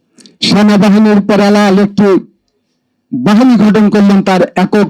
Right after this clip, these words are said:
পরিবারতন্ত্রের মধ্যে টিকিয়ে রাখার জন্য, একক ক্ষমতা টিকিয়ে রাখার জন্য রক্ষী বাহিনী, যার নেতৃত্বে এদেশের চল্লিশ হাজার মায়ের বুক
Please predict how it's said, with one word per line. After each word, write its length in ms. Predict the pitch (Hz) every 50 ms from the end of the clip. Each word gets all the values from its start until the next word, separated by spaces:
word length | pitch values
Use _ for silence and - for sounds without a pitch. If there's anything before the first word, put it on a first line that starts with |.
| -
পরিবারতন্ত্রের 720 | - 190 185 190 165 190 180 156 - 190 185 170 - 175 170
মধ্যে 340 | 175 170 165 151 - - 185
টিকিয়ে 220 | 185 - 185 180
রাখার 280 | 170 165 - 175 165 156
জন্য, 220 | 165 160 170 - -
একক 320 | - 175 190 - - 233 220
ক্ষমতা 400 | - 202 196 190 180 156 180 160
টিকিয়ে 300 | 143 - - 175 170 160
রাখার 280 | 147 143 - 160 143
জন্য 180 | 147 156 151 147
রক্ষী 280 | 143 156 156 - -
বাহিনী, 340 | 156 139 147 143 147 151 143
যার 240 | 127 - 143 135 139
নেতৃত্বে 720 | 143 151 151 156 - - 190 196 - - - 196 190 190 196 - - - - - - _
এদেশের 440 | - 170 160 160 170 165 - 165 151
চল্লিশ 420 | 127 - 170 160 156 156 156 - -
হাজার 300 | 147 143 143 151 139 135
মায়ের 300 | 135 135 135 135 135 127
বুক 360 | 117 123 127 - - _